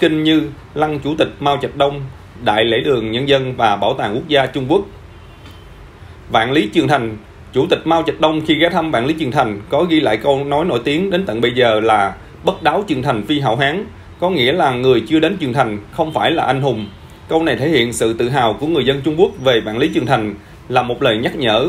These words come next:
về tinh thần yêu nước và sức mạnh của người dân Trung Quốc. Trường Thành có tổng chiều dài khoảng sáu ngàn bảy trăm ki-lô-mét. Riêng đoạn Trường Thành ở Bắc Kinh có chiều dài khoảng sáu trăm hai mươi chín ki-lô-mét. Trường Thành cao khoảng bảy đến tám mét và rộng trung bình năm đến sáu mét,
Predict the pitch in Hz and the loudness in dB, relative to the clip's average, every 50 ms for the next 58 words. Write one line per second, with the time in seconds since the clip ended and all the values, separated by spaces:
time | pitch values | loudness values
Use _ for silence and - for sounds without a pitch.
0 | 196 - - - 135 151 156 156 127 113 113 135 151 151 160 196 - - - - | 2 2 2 2 2 0 0 0 0 0 0 0 0 4 4 2 2 0 -8 -18
1 | - - - 135 123 107 - - 208 - 139 117 110 120 117 139 147 160 135 117 | -20 -6 0 2 2 2 2 -2 -6 0 0 0 0 0 -2 -2 -2 0 0 2
2 | 120 139 135 131 131 151 135 135 165 202 - - - - - - - - - 147 | 2 0 0 0 -2 -2 0 0 0 -2 -2 -6 -14 -20 -20 -20 -20 -10 -4 -2
3 | 143 131 131 147 135 - 113 151 175 - - 147 - 160 135 127 131 123 117 110 | 0 0 2 2 0 2 0 -2 0 0 -2 0 0 0 2 2 4 4 2 2
4 | 104 117 110 104 117 151 180 - 170 160 185 214 202 160 131 117 107 104 107 123 | 0 -2 -2 -2 -2 -2 -2 0 0 2 2 2 0 0 0 -2 0 -2 -2 0
5 | 143 - 165 156 147 131 160 156 143 139 143 156 180 190 - - - - - - | 2 0 0 0 -2 -2 0 0 0 0 0 0 -2 -2 -4 -14 -20 -20 -20 -20
6 | - - - 160 170 165 165 156 120 117 127 131 139 120 120 127 131 110 110 131 | -20 -10 0 0 2 2 2 2 2 0 0 0 -4 -2 0 0 0 2 0 0
7 | 180 190 - - 151 151 151 170 180 175 151 131 127 123 117 110 104 113 107 104 | -2 0 -2 -2 0 0 -2 -2 -2 0 0 0 2 2 2 2 0 -2 -4 -4
8 | 131 - - 156 180 190 190 160 143 143 156 151 143 143 139 139 156 170 190 185 | -2 -2 0 0 0 0 0 -2 -2 0 -2 -2 -2 -2 -2 -2 -2 -2 0 -2
9 | 165 143 139 139 143 156 - - - - - - - - - - - - 151 147 | 0 0 2 2 0 -2 -2 -4 -12 -18 -20 -20 -20 -20 -20 -20 -8 -4 -4 -2
10 | 135 135 143 131 117 113 156 160 160 156 - 123 113 120 156 175 - 113 120 - | 0 0 0 0 2 2 2 2 2 2 2 2 2 2 0 -2 0 0 0 0
11 | 147 180 175 165 151 160 196 196 190 220 220 - 139 135 120 113 110 113 131 135 | 0 -2 2 2 2 2 2 -2 -4 -4 -4 -4 -4 -2 0 0 -2 -2 -2 -2
12 | 160 156 151 135 117 107 107 113 123 143 143 143 - - - 165 147 160 175 175 | -4 0 2 0 0 0 -2 -2 -2 -2 -2 -4 -6 -2 -2 -2 -2 0 0 -2
13 | 202 | -2